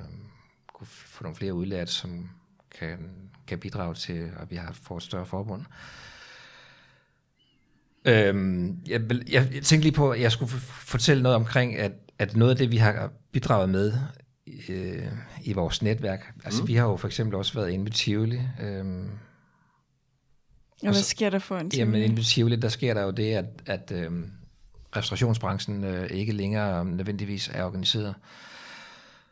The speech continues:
Speaker 1: Øhm, jeg tror faktisk, man kan, man kan have nogle tal, der fortæller, at omkring, øh, ti til tyve procent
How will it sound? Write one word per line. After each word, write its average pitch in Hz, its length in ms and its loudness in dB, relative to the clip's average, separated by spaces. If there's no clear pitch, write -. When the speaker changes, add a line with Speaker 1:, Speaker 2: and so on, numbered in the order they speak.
Speaker 1:
Øhm, 90 680 -2
jeg - 100 -2
tror - 180 0
faktisk, 92 400 -6
man 87 120 -4
kan, 87 420 -6
man 95 100 -4
kan 98 140 -6
have 104 160 -2
nogle 95 120 0
tal, 107 260 0
der 101 100 0
fortæller, 95 320 -2
at 87 160 -4
omkring, 104 440 -4
øh, 90 420 -4
ti - 300 -6
til 110 140 -6
tyve 104 320 -2
procent 110 540 -4